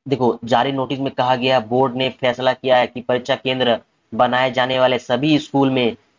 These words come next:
सीसीटीवी की सुविधा होनी चाहिए। अगर किसी स्कूल में सीसीटीवी की सुविधा नहीं है, तो उस स्कूल को एग्जाम सेंटर बनाने का विचार नहीं किया जाएगा।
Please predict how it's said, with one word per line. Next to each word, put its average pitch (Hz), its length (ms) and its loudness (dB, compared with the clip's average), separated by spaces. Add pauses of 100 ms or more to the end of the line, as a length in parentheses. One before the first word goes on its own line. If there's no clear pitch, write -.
सीसीटीवी 139 720 0 (140)
की 135 80 -2
सुविधा 123 400 2
होनी 117 320 -2
चाहिए। 123 400 -4 (400)
अगर 117 220 0
किसी 135 320 -2
स्कूल 135 240 -2
में 135 140 2
सीसीटीवी 127 540 -4
की 123 120 -6
सुविधा 123 320 0
नहीं 143 220 0
है, 101 220 -4 (420)
तो 151 340 0 (100)
उस 151 180 0
स्कूल 147 360 0
को 147 180 2
एग्जाम 127 320 0
सेंटर 127 420 -2 (580)
बनाने 120 380 0
का 135 140 -2
विचार 117 460 0
नहीं 113 280 -6
किया 113 200 0
जाएगा। 107 420 0